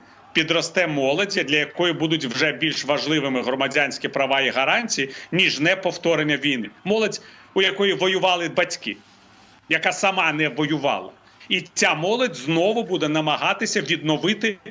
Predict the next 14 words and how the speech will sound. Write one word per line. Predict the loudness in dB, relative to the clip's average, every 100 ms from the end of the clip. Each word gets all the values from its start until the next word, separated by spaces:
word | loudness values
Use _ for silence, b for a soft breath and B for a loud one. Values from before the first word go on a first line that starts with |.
| B B B -14 -6
ті | -2 0
демократичні | 0 -2 -2 -2 -2 0
норми, | 0 2 2
які | 0 0 2 2
зараз | 2 2 0
були | -2 0 0 -2
до | -6 -4 0 2
війни | 2 2 2
для | 2
нас | 2 0
сенсом | 0 0 0 -2 0
розвитку | 2 0 0 -4 -2
нашої | 0 0 -2
держави. | -2 -2 -4